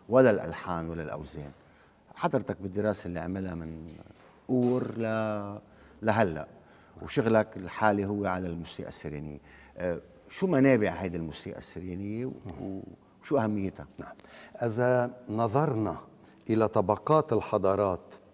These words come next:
Speaker 2: كيف تتالت على بعضها، بنعرف إنه المسيحي لما آمن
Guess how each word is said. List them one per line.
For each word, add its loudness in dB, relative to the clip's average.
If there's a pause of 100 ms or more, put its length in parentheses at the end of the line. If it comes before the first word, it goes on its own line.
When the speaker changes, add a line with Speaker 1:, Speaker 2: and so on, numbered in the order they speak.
Speaker 2:
كيف 0
تتالت -2
على -2
بعضها، -4 (760)
بنعرف 2
إنه 0
المسيحي -2 (720)
لما 2
آمن -4